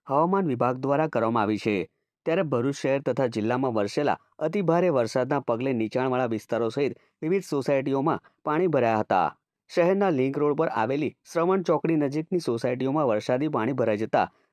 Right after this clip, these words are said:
દત્ત સોસાયટી, મંગલમ સોસાયટી સહિતના વિસ્તારોમાં ઘૂંટણસમા પાણી ભરાયા હતા. પાણી ભરાતા સોસાયટીના રહેવાસીઓએ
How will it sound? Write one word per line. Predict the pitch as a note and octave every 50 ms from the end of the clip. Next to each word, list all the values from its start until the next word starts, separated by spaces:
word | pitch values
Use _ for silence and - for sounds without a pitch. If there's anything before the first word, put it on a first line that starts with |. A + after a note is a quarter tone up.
| -
દત્ત | C#3 D#3+ E3+
સોસાયટી, | E3 - D#3 D3 - D#3+ D3+ D3+ D#3+ D#3+ F3 - _ _ _ -
મંગલમ | D3 D#3+ E3 D#3+ F3 G3 F#3+
સોસાયટી | F3+ - E3 D3 D3 D#3+ D#3 D#3+ E3+
સહિતના | E3 - D3 C3 C3 C3 D3+ D3 D#3+ E3
વિસ્તારોમાં | D3 C3+ A#2 - - C#3 C3 C3 C3+ C3+ C#3+ D3+ B2 G2 - -
ઘૂંટણસમા | C#3+ D3+ E3 E3 F#3+ G3 F#3 F3 F#3 F3 F3+ F3+
પાણી | E3 C#3+ A#2+ C3+ C#3+
ભરાયા | C3+ C3 A#2+ A#2 A#2 A2+
હતા. | A2 G#2 - G2+ F2 E2 E2 - _ _ _ _ _ _ _ _ _ _ _
પાણી | - D#3 D#3+ E3+ G3
ભરાતા | F#3+ D#3+ D3+ D3 D3+ D#3 - F3+ F#3
સોસાયટીના | E3 - C#3 B2+ D#3+ C#3+ C#3 D3 D3 D3+ D#3+
રહેવાસીઓએ | D3+ C3+ B2 B2 B2 B2+ B2 A#2+ - C#3+ D3 A2 -